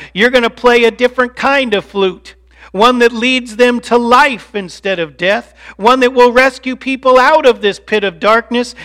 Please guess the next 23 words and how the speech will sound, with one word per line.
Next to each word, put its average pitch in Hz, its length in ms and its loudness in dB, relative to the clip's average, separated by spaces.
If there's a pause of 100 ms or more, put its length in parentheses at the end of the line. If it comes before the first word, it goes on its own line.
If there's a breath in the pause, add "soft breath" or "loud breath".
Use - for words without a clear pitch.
(140 loud breath)
and 220 160 -2
into 233 300 -4
his 208 200 0
wonderful 202 460 -4
light, 175 280 0 (240 loud breath)
out 311 280 4
of 240 160 4
hell 226 360 0 (160 loud breath)
and 247 160 -2
into 277 380 -4
heaven. 190 340 -2
Jesus 269 480 -4
is 240 120 -10
saying, 233 420 -2
"This 285 240 -4
is 240 160 -12
what 247 180 0
I'm 240 200 -2
going 226 300 0
to 208 140 -8
do 240 600 -4 (280 soft breath)
through 226 760 -4 (180 soft breath)
you. 160 640 -4